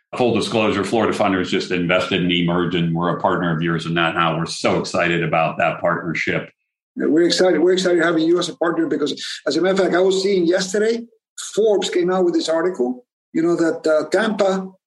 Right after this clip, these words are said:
Speaker 2: is actually number one and Miami is number two when it comes to entrepreneurial, et cetera. So I think bringing you guys and us together, it's, uh, it bodes well for the state of Florida. <laughs>
Speaker 1: Yeah, absolutely.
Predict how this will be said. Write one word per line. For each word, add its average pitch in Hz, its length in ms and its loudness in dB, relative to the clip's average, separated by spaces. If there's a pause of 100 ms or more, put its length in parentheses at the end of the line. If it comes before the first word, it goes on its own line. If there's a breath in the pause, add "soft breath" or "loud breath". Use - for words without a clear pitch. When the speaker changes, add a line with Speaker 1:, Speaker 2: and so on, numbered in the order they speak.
(160)
Speaker 2:
is 139 100 -2
actually 190 300 2
number 160 280 2
one 190 240 2
and 185 140 0
Miami 175 320 0
is 175 100 0
number 156 240 0
two 196 300 2
when 147 140 0
it 139 100 -4
comes 165 260 0
to 165 100 0
entrepreneurial, 160 800 2
et 135 60 -4
cetera. 156 260 0
So 156 120 0
I 156 60 0
think 185 160 2
bringing 185 300 2
you 190 120 2
guys 175 300 2
and 165 140 0
us 175 100 -2
together, 170 500 2 (300 loud breath)
it's, - 180 -4
uh, 156 380 0
it 160 160 -4
bodes 185 220 2
well 190 180 2
for 180 100 -2
the 165 80 -2
state 180 220 0
of 180 100 -2
Florida. 156 300 2 (220)
<laughs> - 240 -2
Speaker 1:
Yeah, 101 320 4
absolutely. 110 1000 2